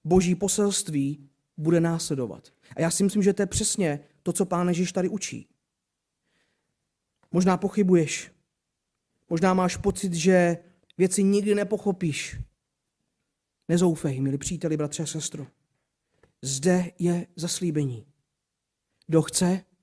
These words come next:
pozná. Jinými slovy, kdo se podřídí, pozná. Jednej po-, víš, možná malé doporučení, jednej podle toho mála,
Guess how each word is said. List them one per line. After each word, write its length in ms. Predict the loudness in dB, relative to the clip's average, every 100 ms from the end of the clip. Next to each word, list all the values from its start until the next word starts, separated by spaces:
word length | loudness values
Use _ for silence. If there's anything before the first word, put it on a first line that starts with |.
| _ _ _ _ _ -20 _
pozná. 460 | -6 -2 -2 -4 -14 _ _ _ _ _ _ _ _ 0
Jinými 160 | 2
slovy, 320 | 4 2 2 0 -10 -4
kdo 140 | 0
se 120 | 0
podřídí, 720 | 2 2 4 0 0 -4 -10 -20 _ _ _ _ _ _
pozná. 500 | -4 0 -2 -2 -16 _ _ _ _ _ _ _ _ _ _ _ -14 2
Jednej 360 | 4 8 6
po-, 240 | 8 4 6
víš, 240 | 2 2 -2 -20 _ _ _ _
možná 520 | 2 4 4 2 0 2
malé 200 | 4 6
doporučení, 540 | 6 4 2 4 4 -2 0
jednej 420 | 4 6 6 6
podle 220 | 6 6
toho 260 | 6 6 8
mála, 800 | 6 6 6 4 2 -2 -8